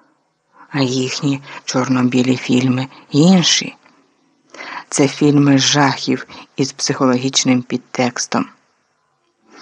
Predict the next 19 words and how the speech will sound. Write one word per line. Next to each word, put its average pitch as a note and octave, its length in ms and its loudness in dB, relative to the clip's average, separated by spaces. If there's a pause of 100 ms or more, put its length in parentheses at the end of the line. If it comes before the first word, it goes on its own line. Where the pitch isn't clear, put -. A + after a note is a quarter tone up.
(160)
Можливо, C4 500 6
що - 380 2
вони, G3+ 600 4
ті B2+ 200 0
обличчя C3+ 720 2
з A#2+ 120 -4
овальних D3 520 0
рамок, F3+ 500 2 (340)
звертаються D#3+ 1080 0
до D3 160 2
мене, C#3+ 600 2
якщо, C3+ 580 0 (1160)
але C#3+ 300 -4
я, G3+ 580 0 (260)
якщо D3+ 500 0 (580)
я E3+ 280 0
хоч - 260 -2
раз F3 260 0
почую, G3+ 840 4